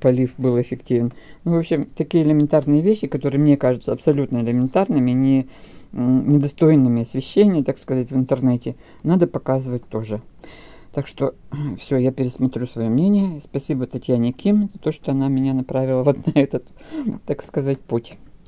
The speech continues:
Вот то, что я вынесла из, м, просмотра эстафетных роликов.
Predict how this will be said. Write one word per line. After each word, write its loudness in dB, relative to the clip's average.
Вот -2
то, 0
что -4
я 4
вынесла 0
из, -4
м, 2
просмотра -2
эстафетных -4
роликов. -4